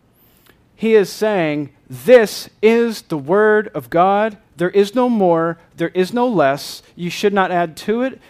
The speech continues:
You should not take away from it. This is what it is. It is final.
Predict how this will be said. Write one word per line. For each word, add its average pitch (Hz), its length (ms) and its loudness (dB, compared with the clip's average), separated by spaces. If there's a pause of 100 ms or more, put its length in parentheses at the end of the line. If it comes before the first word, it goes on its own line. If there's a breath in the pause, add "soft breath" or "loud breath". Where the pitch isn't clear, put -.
You 170 120 -8
should 202 240 -2
not 220 200 -4
take 185 200 -6
away 147 320 -2
from 226 240 -6
it. 233 140 -8 (220 soft breath)
This 175 340 -4
is 233 360 0
what 165 160 0
it 165 100 0
is. 233 320 0
It 165 100 -6
is 135 140 -8
final. 233 560 -4